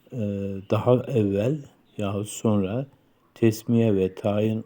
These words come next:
olunan miktar neyse odur. Yine mehir, e, nukut, nakit yani ve esman, esmandan yani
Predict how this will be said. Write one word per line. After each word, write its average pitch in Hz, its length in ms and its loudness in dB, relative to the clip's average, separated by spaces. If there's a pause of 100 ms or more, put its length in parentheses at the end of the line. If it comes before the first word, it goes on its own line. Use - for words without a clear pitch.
olunan 104 600 -2 (720)
miktar 110 480 2
neyse 113 440 2
odur. 110 440 0 (2000)
Yine 151 460 4 (640)
mehir, 127 640 4 (420)
e, 117 40 0 (220)
nukut, 117 720 2 (680)
nakit - 480 -2
yani 101 380 -6 (340)
ve 135 380 2 (840)
esman, 120 640 2 (380)
esmandan 107 800 -2 (880)
yani 98 260 -6